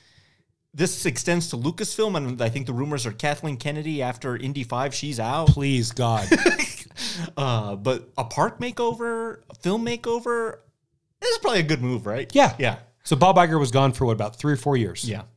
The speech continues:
Speaker 2: Okay, so he comes back, and maybe it's a return to normalcy. But in the meantime, we've taken roles that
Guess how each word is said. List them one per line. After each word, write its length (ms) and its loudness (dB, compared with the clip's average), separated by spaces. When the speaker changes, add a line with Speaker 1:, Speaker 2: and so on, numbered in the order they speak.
Speaker 2:
Okay, 220 2
so 420 4
he 140 0
comes 240 4
back, 260 6
and 260 4
maybe 220 4
it's 160 0
a 20 6
return 300 2
to 60 2
normalcy. 320 0
But 120 2
in 100 4
the 60 4
meantime, 640 0
we've 240 4
taken 680 2
roles 720 6
that 500 4